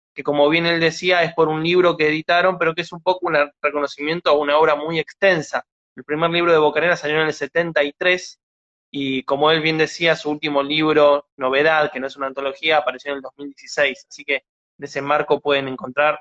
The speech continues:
un montón de material, además de su producción, eh,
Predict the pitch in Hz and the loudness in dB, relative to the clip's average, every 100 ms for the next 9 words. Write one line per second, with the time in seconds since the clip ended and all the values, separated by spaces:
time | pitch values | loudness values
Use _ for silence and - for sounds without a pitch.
0 | _ - 156 143 139 143 170 170 156 139 | _ -12 -4 -4 -4 -2 -2 0 0 -2
1 | - 147 165 185 - _ _ _ 190 175 | -4 0 0 0 -8 _ _ _ -2 0
2 | 196 220 202 190 - 165 156 151 - 190 | 2 0 -2 -8 -4 -2 -2 -6 0 0
3 | 190 _ _ _ - 139 | -2 _ _ _ -6 -4